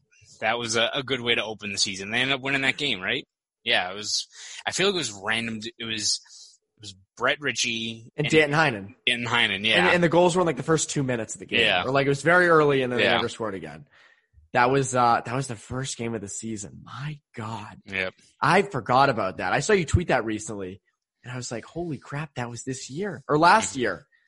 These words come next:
Speaker 2: But wow, I mean, it is that, oh my God, it's just, it, it's tough to think about 'cause it does, it feels like it's been forever.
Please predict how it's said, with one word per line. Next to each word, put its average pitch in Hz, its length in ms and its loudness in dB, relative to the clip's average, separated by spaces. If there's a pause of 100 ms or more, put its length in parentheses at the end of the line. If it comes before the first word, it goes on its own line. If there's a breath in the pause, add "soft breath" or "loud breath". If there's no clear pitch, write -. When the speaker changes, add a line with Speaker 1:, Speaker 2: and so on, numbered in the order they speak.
(380 soft breath)
Speaker 2:
But 156 220 2
wow, 123 720 4
I 143 80 4
mean, 165 220 2
it 185 100 4
is 254 320 0 (960 soft breath)
that, 196 340 0
oh 208 180 4
my 127 160 2
God, 151 320 2
it's 139 120 -2
just, 185 200 -2
it, 170 200 4
it's 165 200 2
tough 220 260 4
to 156 100 -8
think 196 200 -4
about 139 260 2
'cause 127 140 -6
it 113 80 -10 (120)
does, 165 480 2
it - 80 -16 (100)
feels 214 280 2
like 143 100 -8
it's - 120 -14
been 104 160 -12
forever. 127 640 -2